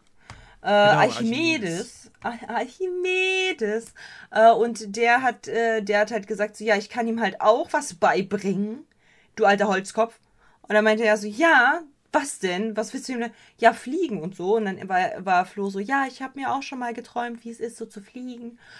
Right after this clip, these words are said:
Speaker 1: Und dann zack, boom.
Speaker 2: Nee, warte, wa-, es
Speaker 1: Nee,
Speaker 2: ist,
Speaker 1: andersrum.
Speaker 2: es ist erst so, irgendwie, genau, also, äh, d-, es, erst soll's irgendwie mit, äh, weiß ich nicht, Merlin, äh, äh,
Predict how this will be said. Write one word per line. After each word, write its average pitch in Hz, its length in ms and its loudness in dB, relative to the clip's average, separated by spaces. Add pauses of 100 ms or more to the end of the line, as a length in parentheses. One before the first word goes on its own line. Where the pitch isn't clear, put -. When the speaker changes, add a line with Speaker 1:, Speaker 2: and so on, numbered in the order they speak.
(140)
Speaker 1:
Und 233 100 -2
dann 226 260 4
zack, 285 300 2
boom. 302 160 -4
Speaker 2:
Nee, 233 120 0
warte, 247 240 -4 (120)
wa-, 190 140 -8 (420)
es 233 120 -2
Speaker 1:
Nee, 254 60 2
Speaker 2:
ist, 196 40 8
Speaker 1:
andersrum. 220 440 0
Speaker 2:
es 190 40 -4
ist 220 40 -2
erst 277 200 -6
so, 277 320 -8 (180)
irgendwie, 214 220 -12
genau, 185 220 -4
also, 156 180 -10
äh, 160 340 -12 (140)
d-, 160 80 -18 (140)
es, 160 240 -10
erst 202 260 -6
soll's 233 220 -2
irgendwie 208 240 -10
mit, 185 360 -14 (120)
äh, 139 520 -6
weiß 123 180 -18
ich 123 60 -14
nicht, 107 140 -16
Merlin, 139 380 -12
äh, 110 340 -16 (120)
äh, 139 160 -16